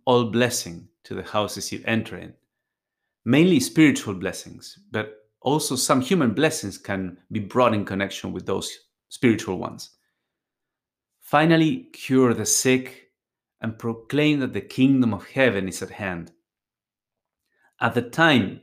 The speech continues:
this was said in reference to the upcoming Passion of Christ, which would establish a new covenant, a new possibility to know God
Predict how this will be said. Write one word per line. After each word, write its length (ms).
this 300
was 200
said 220
in 160
reference 520
to 140
the 220
upcoming 720
Passion 360
of 140
Christ, 460
which 320
would 140
establish 640
a 80
new 140
covenant, 680
a 100
new 160
possibility 1000
to 100
know 180
God 420